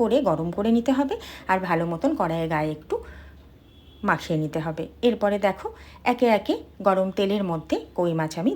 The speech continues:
দিয়ে দেব। এরপরে হাই ফ্লেমে মাছ খুব ভালো করে এক পিঠ ভেজে নেব।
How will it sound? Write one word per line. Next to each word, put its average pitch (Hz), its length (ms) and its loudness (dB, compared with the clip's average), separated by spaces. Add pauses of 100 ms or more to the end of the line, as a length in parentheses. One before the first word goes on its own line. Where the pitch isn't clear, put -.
দিয়ে 147 160 0
দেব। 151 180 -6 (1400)
এরপরে 240 420 4 (720)
হাই 233 320 4
ফ্লেমে 196 280 2 (1080)
মাছ 190 260 2 (120)
খুব 190 120 -2 (100)
ভালো 175 180 4
করে 196 200 0 (120)
এক 180 220 2
পিঠ 185 200 -4
ভেজে 220 220 4
নেব। 269 180 8